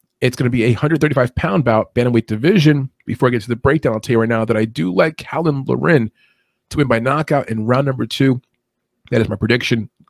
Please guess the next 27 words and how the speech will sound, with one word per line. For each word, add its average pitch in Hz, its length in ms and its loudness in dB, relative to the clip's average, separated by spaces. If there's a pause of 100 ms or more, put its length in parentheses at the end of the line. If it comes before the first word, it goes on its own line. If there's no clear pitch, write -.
(120)
L-, 123 200 -4
Laran 135 360 4
is 123 120 -2
currently 135 280 2
at 104 60 0
minus 120 240 0
three 117 100 0
oh 113 60 0
five, 190 400 -2 (540)
and 117 160 0
Gorimi 123 520 2
is 110 360 0
at 104 180 -6
plus - 260 -4
two 107 140 -4
forty-five. - 540 -4
I'm 110 140 0
pronouncing, 113 440 2
again, 104 220 0
those 98 160 0
names 101 180 0
wrong. 101 160 0
I 95 60 2
apologize, 98 480 0
but 85 140 -8
Yanis 127 380 2
Gamiri, 123 520 4